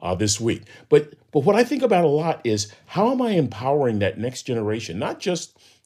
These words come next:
next generation of Rigsby's, but how am I empowering the next generation of Bloomfields? How am I taking that message from your papa and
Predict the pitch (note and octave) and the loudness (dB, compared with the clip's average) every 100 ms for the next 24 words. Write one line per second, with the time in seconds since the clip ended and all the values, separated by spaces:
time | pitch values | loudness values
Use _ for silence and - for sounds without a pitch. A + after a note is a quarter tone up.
0 | - A#2 D#3 - D3+ B2 A#2+ A#2 A#2+ F#2 | -10 0 0 0 0 2 2 2 0 -2
1 | E2+ - _ - F#3 A3 G#2+ A2+ - _ | -2 -8 _ -2 -2 0 -4 -4 -10 _
2 | _ _ F3 D#3 C#4 D#4+ C4 A3+ D#3 - | _ _ 0 2 2 0 -2 -2 -4 -6
3 | D3+ D#3+ C3+ A#2+ A2+ A2 B2 - B2 A2+ | -2 0 0 -4 -2 -4 -4 -6 -6 -4
4 | A#2 A2+ A2 F2 G2+ A#2 A2 D#2 - - | -6 -6 -8 -8 -6 -8 -8 -10 -12 -18
5 | - _ _ _ - - - B3 D#4+ D#4+ | -20 _ _ _ -20 -10 2 4 4 2
6 | D#4 - - G3 A3 G#3 F3 D#3+ C#3+ B2+ | 2 0 0 0 2 0 2 2 0 -2
7 | C#3+ D3 G#2+ F#2 - _ _ _ C3 A#2 | -2 -2 -6 -8 -12 _ _ _ 2 4
8 | A2 G#2 - A#2 F#3+ A3+ - C#3 C#3+ - | 2 -6 -2 4 4 4 -6 -8 -8 -10
9 | D2+ - _ _ - B2+ G#2+ | -12 -14 _ _ 2 2 2